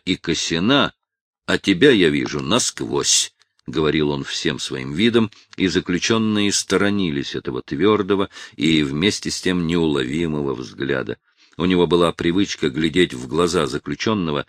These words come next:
и задавать ему короткие вопросы, на которые должен был отвечать не заключенный, а бригадир, десятник или старший конвоя.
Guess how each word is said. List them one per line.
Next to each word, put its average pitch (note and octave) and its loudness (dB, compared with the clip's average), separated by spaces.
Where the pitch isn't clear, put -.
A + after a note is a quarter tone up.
и E2 -4
задавать F2 2
ему F2 0
короткие F2 2
вопросы, F#2 2
на D2+ -2
которые E2+ 0
должен F#2 2
был C#2+ 0
отвечать C#2+ -6
не D#2+ -4
заключенный, D2+ -4
а D2 -2
бригадир, D2+ 2
десятник A2 0
или A2 4
старший F2+ -2
конвоя. A#1+ -8